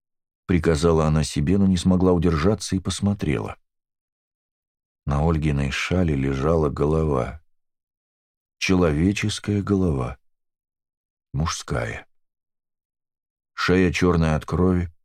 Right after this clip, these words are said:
мёртвые глаза и страшно весело торчавшие вверх нафабренные лихие усы. «МакКинли!» простонала Эдит. Но Ольга уже сама узнала одного из англичан, встреченных ими в Стамбуле.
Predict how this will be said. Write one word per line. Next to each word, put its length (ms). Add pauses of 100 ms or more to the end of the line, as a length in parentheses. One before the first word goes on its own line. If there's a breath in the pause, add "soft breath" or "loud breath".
(720)
мёртвые 540
глаза 480
и 80
страшно 600
весело 440
торчавшие 680
вверх 420
нафабренные 800
лихие 420
усы. 360 (1160)
«МакКинли!» 1040 (680)
простонала 760
Эдит. 400 (1600)
Но 260
Ольга 200
уже 260
сама 340
узнала 420
одного 320
из 100
англичан, 560
встреченных 580
ими 140
в 60
Стамбуле. 540